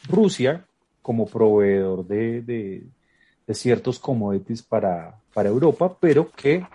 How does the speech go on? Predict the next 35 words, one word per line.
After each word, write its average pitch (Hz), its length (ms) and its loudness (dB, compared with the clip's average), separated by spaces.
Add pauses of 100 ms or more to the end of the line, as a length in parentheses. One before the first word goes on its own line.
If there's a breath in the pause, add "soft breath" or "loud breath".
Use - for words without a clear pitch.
(260 loud breath)
está 127 380 0
sufriendo, 127 840 -4 (540)
eh, 85 400 -14
el, 82 400 -18
eh, - 300 -20 (360)
las 117 160 0
sanciones, 143 640 2
aunque 104 460 -4 (300 soft breath)
el 104 120 -2
gobierno 107 840 0
lo 117 160 -2
niega, 139 380 0
el 151 80 -4
gobierno 92 400 -10
de 110 60 -6
Putin 113 400 -10
niega 135 340 -2
que - 100 -20
las 110 160 -2
sanciones 90 440 -14
tengan 98 340 -10
al-, 98 220 -8
a-, 95 160 -6
algún 92 260 -6
efecto 98 440 -8
dentro 101 340 -10 (480 soft breath)
de 107 80 -2
la 95 80 4
economía, 90 960 -6
eh, 95 400 -4
interna 113 640 0
de, 92 360 -10 (120)
del 95 160 -4
país, 95 540 -8
pero 175 420 -2